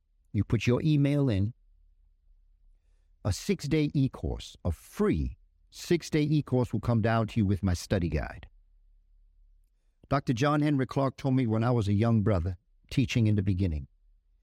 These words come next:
he said, "You may not get to your destination,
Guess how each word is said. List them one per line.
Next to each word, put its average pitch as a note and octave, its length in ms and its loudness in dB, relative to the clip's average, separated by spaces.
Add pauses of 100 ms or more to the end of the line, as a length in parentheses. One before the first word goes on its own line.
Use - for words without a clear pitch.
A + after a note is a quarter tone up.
(140)
he A#2 100 2
said, A2+ 220 0
"You C#3 140 2
may D#3 140 0
not B2+ 240 0
get B2 180 -2
to A2 100 -2
your G#2+ 140 4
destination, F2 800 -2